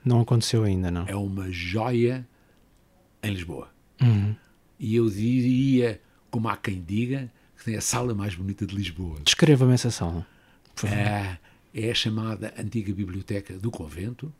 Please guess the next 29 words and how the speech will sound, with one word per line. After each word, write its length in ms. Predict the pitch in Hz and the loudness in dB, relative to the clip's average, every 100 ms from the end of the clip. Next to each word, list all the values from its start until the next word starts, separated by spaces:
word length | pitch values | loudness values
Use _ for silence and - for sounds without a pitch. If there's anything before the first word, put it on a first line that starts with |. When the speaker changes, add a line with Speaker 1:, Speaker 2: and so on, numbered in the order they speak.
| - | -2
Speaker 1:
Uhum. 280 | 95 104 151 _ - - _ | 2 2 0 _ -20 -20 _
Speaker 2:
Ahm, 600 | 110 113 110 113 113 123 | -4 -2 -2 -2 -4 -6
a 80 | 117 | -4
bi-, 200 | 110 127 | -2 -2
o 160 | 143 120 | -2 -4
convento 680 | - 139 120 117 110 110 107 | 0 0 0 -2 -4 -8 -10
foi 680 | - - - - - 131 117 | -12 -16 -14 -14 -4 0 0
começado 800 | - 151 139 - 131 107 90 90 - - - - _ | 0 -4 -4 -2 -2 -4 -8 -16 -20 -20 -20 -20 _
nos, 680 | 117 107 107 104 92 98 120 - _ - | -8 -6 -4 -4 -8 -10 -12 -18 _ -6
no 100 | 135 | -6
fim 460 | - - 175 123 - _ | -6 -4 -4 -4 -8 _
do 60 | 107 | -12
século 400 | - 123 - 101 | -8 -10 -10 -10
dezasseis. 600 | 92 - 98 147 - - _ _ _ _ - - - - | -10 -8 -10 -12 -14 -20 _ _ _ _ -20 -20 -16 -6
Infelizmente 680 | 131 - 113 101 117 98 | -4 -2 -4 -2 -4 -6
caiu 260 | - 113 95 | -6 -6 -4
um 80 | 117 | -6
pouco, 220 | - - | -6 -8
um 40 | |
bocado 380 | - - 98 82 - - - - | -6 -6 -4 -6 -10 -20 -20 -8
no 120 | 131 120 | -2 0
terremoto 520 | 104 95 120 - 95 | 0 0 0 -2 -6
de 60 | - | -6
mil 80 | 101 | -8
setecentos 360 | - 95 104 95 | -6 -6 -6 -8
e 40 | |
cinquenta 200 | 95 87 | -10 -10
e 40 | 101 | -6
cinco, 400 | 113 123 123 | -4 -4 -6